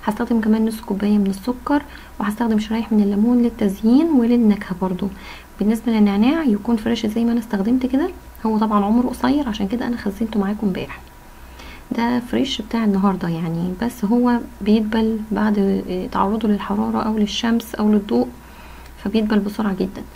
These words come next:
حطيت في الخلاط بتاعي الليمون، وحطيت معاه كمان السكر، آه، تحلية على حسب الرغبة طبعًا، بس الكمية دي مناسبة قوي. وحطيت كمان نص كوباية من الماء المثلج، يعني طالع من التلاجة،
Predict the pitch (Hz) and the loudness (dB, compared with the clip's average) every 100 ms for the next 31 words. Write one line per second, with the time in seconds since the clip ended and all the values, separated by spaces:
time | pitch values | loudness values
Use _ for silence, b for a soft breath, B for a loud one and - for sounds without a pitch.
0 | B B B - 208 247 254 254 247 220 | B B B -10 -6 0 -2 -2 -4 -2
1 | 226 220 208 214 233 240 196 202 202 269 | -2 -2 0 0 0 -2 -2 0 2 2
2 | 370 233 - - 208 196 190 208 190 196 | 0 -4 -4 -6 -4 -2 -4 -2 0 2
3 | 202 208 - 233 - - 302 - B B | 2 -2 -6 -10 -8 -2 -2 -2 B B
4 | B B 190 190 185 185 196 - 214 247 | B B -4 -2 0 -2 -4 0 2 4
5 | 202 196 - 214 202 226 220 233 269 277 | 2 -2 -2 0 2 0 -2 -2 -2 0
6 | 240 247 - - 208 202 214 214 220 214 | 0 -4 -6 0 2 2 4 4 4 4
7 | 208 208 - 190 196 - B B B B | 4 4 -2 -6 -6 -10 B B B B
8 | B 226 - 269 269 240 240 254 - 214 | B -6 -2 -4 0 2 2 0 -2 -2
9 | 220 233 208 202 208 247 214 208 202 202 | 0 4 4 4 2 4 4 4 4 0
10 | 190 180 214 220 202 233 240 233 202 226 | 0 0 0 2 2 0 0 2 2 2
11 | 214 202 196 233 302 | 0 -2 2 2 2